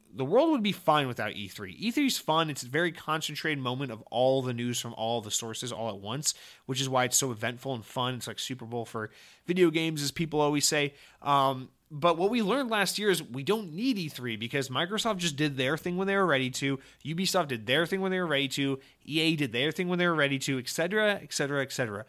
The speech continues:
Now, I would argue that E three is a little more fun because since it's all joined into this one event, this one week, it makes it fun because it's like, "Hey, as a consumer, I just have to carve this one week of my life out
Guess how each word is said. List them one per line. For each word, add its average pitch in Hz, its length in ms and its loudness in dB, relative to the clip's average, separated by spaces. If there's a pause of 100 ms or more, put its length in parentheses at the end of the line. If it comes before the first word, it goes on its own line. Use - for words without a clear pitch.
(380)
Now, 151 320 0
I 220 100 8
would 262 220 4
argue 185 520 4
that 151 360 4
E 180 120 -2
three 214 200 -6
is 180 80 0
a 180 40 4
little 160 240 2
more 156 180 0
fun 156 300 2
because 147 520 0 (220)
since - 460 -2
it's 170 220 -6
all 143 540 6 (500)
joined 139 480 -2
into 135 180 -6
this 135 200 -4
one 117 280 -6
event, 117 300 -6
this 110 160 -8
one 113 320 -10
week, 139 420 -4 (540)
it 156 140 -2
makes 147 280 0
it 175 120 -4
fun 190 240 2
because 143 180 -2
it's 131 160 -6
like, 139 160 0
"Hey, 156 340 0
as 135 220 -2
a 151 60 -2
consumer, 160 640 0 (300)
I 175 140 -6
just 202 180 -2
have 226 140 0
to 208 60 0
carve 175 280 4
this 156 180 0
one 147 300 -4
week 170 160 -2
of 147 100 -4
my 127 160 0
life 120 320 -2
out 107 300 -2